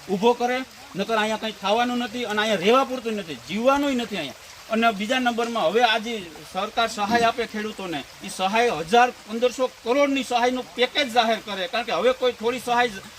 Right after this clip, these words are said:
સર્વે કરીને સહાય મળશે તો અહીંયા કંઈ થવાનું છે નહીં. આખું ઘેડ વિસ્તારનું પેકેજ જાહેર કરે પંદરસો, બે હજાર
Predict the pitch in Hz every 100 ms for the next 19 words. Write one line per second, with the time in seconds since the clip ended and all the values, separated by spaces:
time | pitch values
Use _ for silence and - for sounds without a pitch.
0 | - - - 233 269 262 254 254 - 233
1 | 247 233 233 247 247 226 233 226 190 202
2 | 220 196 170 190 139 - - - - -
3 | 190 269 247 226 247 233 - 240 240 247
4 | 233 202 185 - 226 269 240 214 226 254
5 | 233 214 190 214 233 226 226 202 226 202
6 | 208